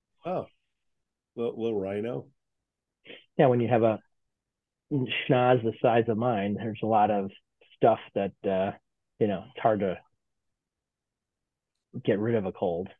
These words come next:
Speaker 2: It always wants to linger.
Speaker 1: Speaking of rhino, uh, everybody says he's, they see him around town. I haven't seen him. Have you?
Speaker 2: Who's Rhino?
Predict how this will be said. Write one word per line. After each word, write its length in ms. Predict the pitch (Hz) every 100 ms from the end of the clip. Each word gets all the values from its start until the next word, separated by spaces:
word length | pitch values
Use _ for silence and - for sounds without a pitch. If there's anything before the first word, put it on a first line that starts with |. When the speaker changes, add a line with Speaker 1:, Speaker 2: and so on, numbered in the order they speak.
| _ _ _ -
Speaker 2:
It 20 |
always 220 | 107 107
wants 180 | 107 101
to 60 | 110
linger. 480 | 98 107 92 90 - _ _ _ _ _ _ _ _ _ _
Speaker 1:
Speaking 260 | - 262
of 80 | 196
rhino, 720 | 120 127 202 147 107 110 143 - - - -
uh, 160 | 120 -
everybody 320 | 151 208 208
says 300 | - 190 -
he's, 320 | 175 143 -
they 160 | 156 143
see 220 | - 160
him 120 | 147
around 300 | 139 135 117
town. 340 | 143 143 110
I 40 | 98
haven't 240 | 117 95
seen 240 | - 82 82
him. 180 | 76 - _ _ _ _ 98
Have 100 | 90
you? 160 | 113
Speaker 2:
Who's 100 | 123
Rhino? 540 | 101 110 107 98 82